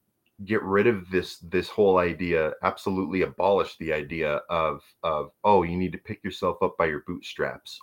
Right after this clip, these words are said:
or, or, "You're not a real man unless you're, you know, uh, kicked out of the house at eighteen and making it on your own." That's not how it should be. We need to focus on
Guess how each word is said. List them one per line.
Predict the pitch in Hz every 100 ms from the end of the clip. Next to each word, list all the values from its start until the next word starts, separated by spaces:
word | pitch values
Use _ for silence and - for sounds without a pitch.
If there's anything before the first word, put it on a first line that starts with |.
| -
or, | 80 71 69 - - _ _ -
or, | 85 80 73
"You're | 92
not | 104 104 98
a |
real | 92 98 92
man | 90 92 90
unless | 80 82 78 -
you're, | 85 78 73 90
you | 87
know, | 76 73 71 -
uh, | 82 73 71 - _ _ _ _ _
kicked | - 113 -
out | 98 95
of | 80
the | 82
house | 95 92 87
at | 87
eighteen | 90 - 90 85
and | 82
making | 87 - 85
it | 80
on | 82 82
your | 73 80
own." | 73 71
That's | 123 -
not | 165
how | - 160 156
it | -
should | 113 92
be. | - 156 - _ _ _ _ _ _
We | 98
need | 120 151
to |
focus | 123 - 123 - -
on | 92